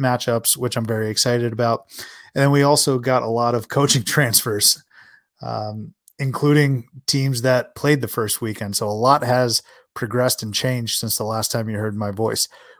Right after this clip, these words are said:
We are brought to you by Belly Up Media. Go download, subscribe, rate, and review us on whichever device it is that you use. Your college hooper of the day,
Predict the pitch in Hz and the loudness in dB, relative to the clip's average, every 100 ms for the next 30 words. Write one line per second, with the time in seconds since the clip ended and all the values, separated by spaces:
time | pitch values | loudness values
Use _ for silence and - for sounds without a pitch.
0 | - 135 156 147 165 160 - 147 147 135 | 0 6 6 6 6 6 4 4 4 4
1 | 147 151 147 143 147 170 180 139 131 127 | 2 4 0 0 0 0 0 2 0 2
2 | 131 135 151 127 113 - 110 - - 131 | 2 2 2 2 2 -2 0 0 0 0
3 | 131 127 117 - 127 180 185 127 117 101 | 0 0 -6 -6 0 0 0 -4 -4 -4
4 | 113 117 113 - - _ _ - 107 104 | -2 0 0 -2 -6 _ _ -14 -10 -6
5 | 123 117 123 113 110 - 107 104 98 - | -6 -4 -4 -4 -4 -4 -6 -8 -8 -10
6 | _ _ _ _ _ - 117 113 113 117 | _ _ _ _ _ -6 -4 -2 -4 -4
7 | 117 110 107 110 107 - - _ _ 151 | -4 -4 -4 -6 -6 -10 -10 _ _ 0
8 | - 180 196 190 214 208 202 185 156 135 | 4 4 4 4 2 4 2 4 0 2
9 | 147 202 208 | 2 0 -4